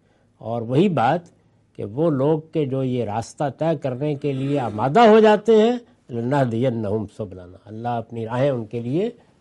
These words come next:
کھولتے ہیں۔ تو یہ در حقیقت وہ قانون ہے جس کی میں نے وضاحت کی ہے اپنی کتاب میں،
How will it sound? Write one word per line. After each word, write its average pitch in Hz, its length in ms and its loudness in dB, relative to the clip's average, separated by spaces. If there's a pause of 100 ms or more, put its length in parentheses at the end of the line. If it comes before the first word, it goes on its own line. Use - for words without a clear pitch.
(120)
کھولتے 117 400 0
ہیں۔ - 160 -20 (500)
تو 143 100 -8
یہ 196 260 4
در 147 260 2
حقیقت 120 460 -6
وہ 131 200 -6
قانون 131 460 0
ہے 98 180 -4 (600)
جس 113 200 -12
کی 135 120 -8
میں 117 200 -6
نے 127 80 -4
وضاحت 131 500 0
کی 120 160 -2
ہے 117 40 -2
اپنی 107 300 -10
کتاب 107 420 -12
میں، 101 240 -10